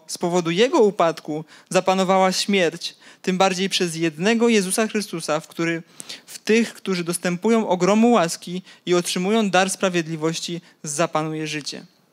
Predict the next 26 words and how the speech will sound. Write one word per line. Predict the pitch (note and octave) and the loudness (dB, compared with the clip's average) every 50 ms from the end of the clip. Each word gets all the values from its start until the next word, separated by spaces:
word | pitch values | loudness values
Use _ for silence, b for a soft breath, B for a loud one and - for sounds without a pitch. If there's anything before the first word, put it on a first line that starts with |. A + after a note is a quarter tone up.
| _ _ _ _ _ _ _ _ _ - B B B B B B B B B | _ _ _ _ _ _ _ _ _ -20 B B B B B B B B B
A | - F3 | 0 2
zatem | F3 G3 G3 A3 G#3+ G#3 | 2 2 2 2 2 2
jak | G3+ F#3+ F#3 D#3+ D#3+ | 4 2 2 0 0
jeden | D#3+ G#3 B3+ E4 F#4 F#4+ C#4 | 2 2 4 4 4 2 2
upadek | A#3 A#3 - F#3 F3 E3 E3 E3+ E3+ | 2 2 2 2 2 4 2 0 0
doprowadził | D#3+ F3 E3 - F3+ F3+ F#3 F#3 E3+ E3+ E3+ D#3+ | 0 -2 0 0 0 0 0 0 0 -2 -6 -4
do | D3 E3 D#3 | -4 -4 -4
potępienia | - E3+ - F#3 F3 E3+ F#3+ F3 E3 D#3+ D#3 | -4 -4 -4 -4 -4 -4 -4 -4 -4 -4 -4
wszystkich | - - - - A3+ A#3+ A#3 - - D4 C#4 | -4 -2 -2 0 0 0 -2 -2 0 2 2
ludzi, | C4+ B3 A#3 F#3+ D3 D#3+ F#3 G#3 A3 A3+ b b b b b b b - | 4 4 4 2 0 -2 -2 -4 -4 -4 b b b b b b b -2
tak | G3 F3+ E3+ E3 D3+ - | 0 0 0 0 -4 -8
jeden | D3+ D3+ G#3 B3+ A3+ C#4 C4+ - | -4 0 0 2 4 2 2 4
akt | - A#3 - - | 2 0 0 -2
sprawiedliwości | - - - A3 G3+ G3+ F#3 F#3+ F#3+ F3 E3+ E3 - - - E3+ | -2 0 2 2 4 2 2 0 0 0 0 0 0 -2 -4 -6
przyniósł | D#3 - F3+ E3+ E3 D#3+ - | -6 -4 -2 -2 -2 -2 -2
wszystkim | - - G#3+ A3 - - A#3 G#3 | -2 -2 -2 -4 -4 -4 -4 -4
ludziom, | F#3+ F#3 E3+ F#3 E3 E3 D#3+ - - | -4 -4 -4 -6 -6 -6 -8 -10 -8
ludziom | - F3 F#3+ F#3+ F3 F#3 E3+ D#3+ D#3+ | -4 -4 -2 -2 -2 -2 -2 -2 -4
życiodajne | D#3+ F3+ E3+ F3+ E3 F3 E3+ E3 E3+ E3+ E3 | -4 -4 -4 -2 0 0 0 0 0 -2 -4
usprawiedliwienie. | D#3+ D#3 - F3 E3+ D3+ D#3 D3+ D3 D#3 D3 D3+ D3+ D3 C#3 - - - _ B B B B B B B B B B - | -4 -4 -4 -4 -4 -2 -4 -6 -8 -6 -4 -2 -2 -2 -2 -4 -6 -10 _ B B B B B B B B B B -6
Bo | D#3 F3 F#3 | -2 2 2
jak | F#3+ F#3+ G3 | 2 2 0
przez | - - G#3 F#3+ F3 | 0 0 0 0 0
nieposłuszeństwo | F3 G3 G3 G3 G3+ G3 - G3 F#3 G3+ G3 F#3+ - - F#3 F3 | 0 0 0 0 -2 -2 -2 -2 -2 -2 -2 -2 -4 -4 -4 -2
jednego | F3 F3+ F#3 E3+ F#3+ A3+ C4 C4 C#4+ C#4+ | 0 0 0 2 2 2 2 2 0 0
człowieka | - - C#4+ B3+ A3 F3+ D#3 - - D3 D#3 E3+ | 0 0 2 2 2 2 0 0 -4 -4 -6 -6